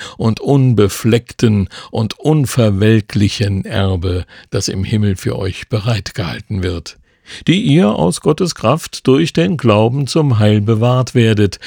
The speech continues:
das bereitet ist, damit es in der letzten Zeit offenbar werde. Darüber werdet ihr euch freuen, die ihr jetzt eine kurze Zeit, wenn es sein soll, in verschiedenen Anfechtungen traurig seid,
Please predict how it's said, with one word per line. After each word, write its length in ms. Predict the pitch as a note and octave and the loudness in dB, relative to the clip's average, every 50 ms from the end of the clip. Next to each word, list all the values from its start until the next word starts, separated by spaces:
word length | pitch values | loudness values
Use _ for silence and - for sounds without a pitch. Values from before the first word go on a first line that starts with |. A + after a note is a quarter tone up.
| - - - - | -18 -16 -12 -8
das 180 | - - - | -6 -6 -2
bereitet 560 | - - G2 F2+ G#2 A2+ B2 B2 - B2 A#2+ - | -2 -2 0 2 2 2 2 2 2 0 0 2
ist, 400 | - A2+ A2+ G#2 - - - _ - - - - | 2 2 2 0 0 -6 -10 _ -16 -20 -18 -8
damit 260 | - - G2 G2 G2 | -6 -2 -2 -2 0
es 140 | G#2+ G#2+ - | -2 -2 0
in 80 | G#2 F#2+ | 0 0
der 100 | F#2+ F#2 | 0 2
letzten 480 | F2+ G#2+ A#2 A#2 - - - B2 A2 | 2 2 0 0 -2 -4 -2 -2 -2
Zeit 520 | - - A2+ G2+ G2+ G2 F#2+ G2 G2 - - _ - | -2 0 0 2 2 2 2 0 -2 -4 -14 _ -2
offenbar 840 | A#2 A#2 A#2+ - - - A#2 A2 G2+ F#2 F2+ F2 F#2 F#2+ F#2 F2 | 0 0 0 0 0 0 0 2 2 0 0 -2 -2 -6 -6 -6
werde. 540 | E2+ D#2+ D#2 C#2+ C2+ D#2+ D#2+ C#2+ - - - _ _ _ _ _ _ _ _ _ _ _ _ _ _ _ _ _ _ _ - - - - - - | -8 -8 -8 -10 -10 -12 -14 -16 -16 -18 -20 _ _ _ _ _ _ _ _ _ _ _ _ _ _ _ _ _ _ _ -20 -18 -18 -14 -2 0
Darüber 500 | B2 G#2+ G2+ F2+ G#2 G2+ G2+ A2+ A#2 G#2 | 2 2 2 2 2 4 4 4 4 4
werdet 260 | F#2+ G2 F#2+ G#2 A2 | 2 0 0 0 0
ihr 140 | B2 A2+ A#2 | 0 2 2
euch 160 | B2+ A#2+ - | 2 2 0
freuen, 480 | - - B2+ D#3 G3 G#3 F#3+ C3+ G2+ | -2 0 2 2 4 4 2 2 2
die 180 | F#2+ F#2 - F2+ | 0 0 0 0
ihr 140 | F2 E2+ E2 | -2 0 0
jetzt 420 | D#2+ G#2+ C#3+ F3+ - - - - | 2 2 2 2 0 -4 -6 -2
eine 220 | B2 C3 B2 A2+ - | 0 0 0 0 -2
kurze 500 | - - - F3+ F#3+ F#3 - - - C3+ | -4 -2 0 0 0 0 0 -2 -4 -2
Zeit, 540 | - - E3+ F#3 F#3+ C#3+ F#2 - - - - | -2 0 0 0 0 0 -2 -6 -10 -8 -4
wenn 160 | G#2 F#2+ F2 | -4 -2 -2
es 120 | E2 - | -2 -2
sein 280 | - G2+ G#2 B2+ C3+ A2+ | -2 0 0 2 0 0
soll, 220 | G2 F#2 F2 E2+ - - - - - - | 0 0 0 -2 -2 -8 -18 -18 -10 -4
in 140 | A2+ A2+ | -4 -4
verschiedenen 840 | - - A2 G2+ - - - - E3 F3 C#3+ E3 D3+ C3+ C3+ C3 - | -2 0 -2 0 0 -2 -2 0 0 2 2 0 0 0 0 -2 -2
Anfechtungen 840 | - - G2+ G2+ F#2+ - - G2 F#2+ - - A#2+ G2 G2+ G2+ G2+ F#2+ | -4 -2 -2 -2 -4 -2 -2 -4 -4 -2 -2 -2 0 2 0 0 0
traurig 580 | F#2 F#2+ G2+ G#2+ A2 A2 G#2+ G2+ F#2+ - - - | 0 0 2 2 2 2 2 0 -2 -2 -4 -6
seid, 400 | G2 - - E2 - - - | -8 -8 -10 -12 -14 -16 -20